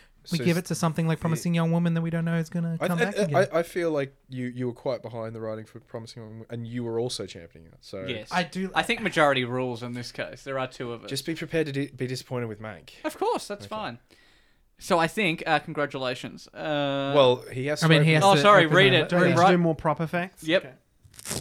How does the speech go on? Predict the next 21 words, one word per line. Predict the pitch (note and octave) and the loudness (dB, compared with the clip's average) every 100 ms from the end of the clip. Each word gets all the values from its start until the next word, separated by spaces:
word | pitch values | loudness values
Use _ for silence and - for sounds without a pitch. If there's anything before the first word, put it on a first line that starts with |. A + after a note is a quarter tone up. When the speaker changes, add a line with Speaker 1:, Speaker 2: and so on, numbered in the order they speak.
| - - - - - - - - - - - | -6 -6 -4 -6 -6 -10 -10 -10 -12 -12 -14
Speaker 2:
That | A2 | -10
sounded | - F#2 F2+ | -12 -12 -16
so | - G2+ F2+ | -16 -16 -18
good. | F#2 F#2+ - _ - - - - - _ _ C#3+ _ _ _ _ _ _ _ _ _ _ | -18 -20 -20 _ -16 -16 -20 -20 -20 _ _ -20 _ _ _ _ _ _ _ _ _ _
Speaker 4:
Promising | C#3 C#3+ D#3+ D#3 | -6 -6 -6 -8
Young | D#3 E3 | -6 -6
Woman | E3+ E3+ | -4 -6
takes | E3+ F3+ G#4+ A#4+ | -6 -8 -6 -8
Speaker 2:
Well | - | -10
Speaker 4:
it. | |
Speaker 2:
done. | C#4 A3+ E4 E3+ | -8 -8 -6 -8
Speaker 3:
Mm-hmm. | C#3+ D3+ | -6 -4
Speaker 4:
There | D3+ F3+ | -4 -2
you | |
go. | E3+ F#3 C#3+ | -2 -4 -4
Speaker 2:
Well | A#2+ | -6
done. | G#2 | -6
Speaker 3:
Congratulations, | D3 D3+ D#3+ D#3+ D3 D3 C#3+ - | 0 6 6 6 4 2 -2 -6
Speaker 1:
Um, | C#3 | -6
Speaker 3:
Emerald | D3 D3 D3 D3 C#3 | -4 -4 -4 -4 -10
Fennel. | - D3 F3 | -12 -12 -12